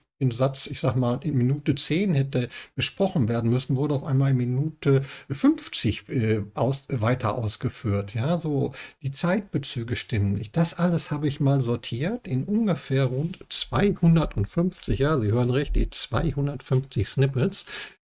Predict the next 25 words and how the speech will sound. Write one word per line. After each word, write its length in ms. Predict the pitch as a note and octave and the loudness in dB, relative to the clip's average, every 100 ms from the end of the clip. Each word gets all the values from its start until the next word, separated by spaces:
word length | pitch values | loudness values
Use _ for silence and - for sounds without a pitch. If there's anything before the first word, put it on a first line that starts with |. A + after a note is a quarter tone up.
| _ D#3 | _ 2
So, 160 | D3 | 2
und 580 | C3 - C3+ D3 C#3 - | 2 4 4 4 2 0
in, 680 | D#3 C3+ C3+ - - - - _ _ _ _ _ _ _ _ _ _ | 2 4 4 4 -2 -4 -10 _ _ _ _ _ _ _ _ _ _
daraus 420 | A#2 B2+ D#3+ C3+ | 2 2 0 0
ergibt 380 | D#3 F#2 G2 - | 0 2 0 -2
sich 400 | - G#3+ G3+ - | -4 0 0 0
dann 240 | G#2+ B2+ C3+ | 0 2 0
doch 260 | - - | -2 -8
ein, 440 | - G#2+ A2+ B2+ - _ D3+ F#3 | -2 0 0 -4 -8 _ -4 0
ich 120 | G3 - | 0 0
sag 220 | G3+ - | -2 2
mal, 220 | A2+ B2 | 2 2
ein 280 | A2+ G#2 E2 | 2 2 4
Bild. 480 | F#2 F#2+ - - - - - _ _ _ | 4 4 0 -8 -10 -18 -18 _ _ _
So, 80 | A2 | 2
und 460 | G#2 - C3 A#2+ A#2 | 2 2 2 2 2
dieses 380 | C#3 F#3+ - | 4 4 2
Bild, 540 | F2+ G#2+ F3 G#3+ - D#3+ | 2 4 4 2 0 2
äh, 220 | C#3 C#3 | 4 6
das 320 | C3 C3 - | 4 2 2
möchte 340 | B2+ B2 - - | 2 2 0 -4
ich 180 | C3 | -2
mal 160 | A#2 F#2+ | 0 0
so 200 | E2 G#3+ | 2 -2
formulieren. 960 | G#3 C3+ G2+ G2 F#2 F2 G2+ D3+ G#3 | 0 0 4 4 2 2 2 4 2